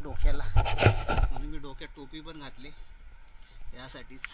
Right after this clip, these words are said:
म्हणजे पावसापासून पण डोकं वाचते आणि हे काटे बिटे डोक्यात लागतात त्याच्यापासून पण.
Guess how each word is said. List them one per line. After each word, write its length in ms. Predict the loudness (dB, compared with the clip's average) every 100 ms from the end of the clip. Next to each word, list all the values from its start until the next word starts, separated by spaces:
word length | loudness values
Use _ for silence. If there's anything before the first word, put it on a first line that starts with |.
| -16 -18 -16 -2 0 0 -4 -8 -10 -8 -8 -2 -2 0 -8 -12 -14 -14 -14 -14
म्हणजे 200 | -14 -14
पावसापासून 680 | -10 -4 0 4 2 2 4
पण 220 | 6 6
डोकं 300 | 2 4 6
वाचते 300 | 8 8 10
आणि 1300 | 10 12 12 8 4 -8 -6 -6 -6 -8 -10 -10 -8
हे 100 | -8
काटे 360 | -8 -8 -10 -12
बिटे 220 | -14 -16
डोक्यात 360 | -16 -16 -12 -12
लागतात 320 | -12 -14 -18
त्याच्यापासून 580 | -18 -20 -20 -14 -6 -4
पण. 160 | -4